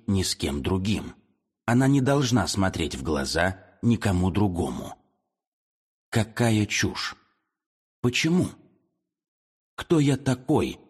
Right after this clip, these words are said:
чтобы обладать этой женщиной? И разве может любовь быть обладанием? Любовь не может исключать. Она всегда включает.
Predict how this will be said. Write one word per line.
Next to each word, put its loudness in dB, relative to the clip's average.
чтобы 0
обладать 0
этой -4
женщиной? -4
И 0
разве -2
может 0
любовь -2
быть -6
обладанием? -2
Любовь 2
не 6
может 4
исключать. -2
Она 2
всегда -2
включает. -2